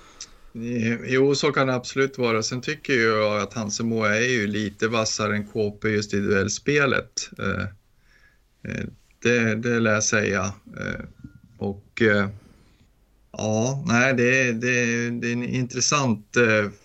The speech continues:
första säsong i A-laget, verkligen. Jag tycker han går från klarhet till klarhet. Och, eh, det är precis som du säger, Niklas. Eh, man, man kan ju inte tro att killen är nitton år, utan, eh, utan,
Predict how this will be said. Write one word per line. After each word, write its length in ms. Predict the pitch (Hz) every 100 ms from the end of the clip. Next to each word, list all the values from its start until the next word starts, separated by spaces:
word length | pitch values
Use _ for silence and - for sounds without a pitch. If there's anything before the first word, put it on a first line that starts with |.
| -
första 440 | - 117 - 117
säsong 480 | - 113 127 123 110
i 140 | 107
A-laget, 760 | 98 101 107 120 123 98 92 104
verkligen. 480 | 104 104 - 110
Jag 140 | 95 98
tycker 220 | 107 117
han 280 | 104 101 101 - _ _ _ _
går 180 | 107 107
från 220 | 107 98
klarhet 480 | 98 104 98 104 104
till 100 | -
klarhet. 600 | - 98 107 104 98 -
Och, 200 | 98 98 98 - _ _ _ _ _ -
eh, 180 | 98 101
det 60 | 110
är 40 |
precis 340 | 113 107 113
som 100 | -
du 80 | 110
säger, 320 | 107 127 117
Niklas. 500 | 107 104 101 98 -
Eh, 320 | 104 98 92 95
man, 640 | 92 95 98 98 95 95
man 140 | 101 104
kan 100 | 107
ju 40 |
inte 120 | -
tro 260 | - 113 110
att 120 | 98
killen 380 | 107 104 98 95
är 40 |
nitton 400 | 98 101 - 101
år, 220 | 107 95
utan, 320 | 90 - 90 87
eh, 220 | 90 87 - -
utan, 500 | 113 - 92 95 92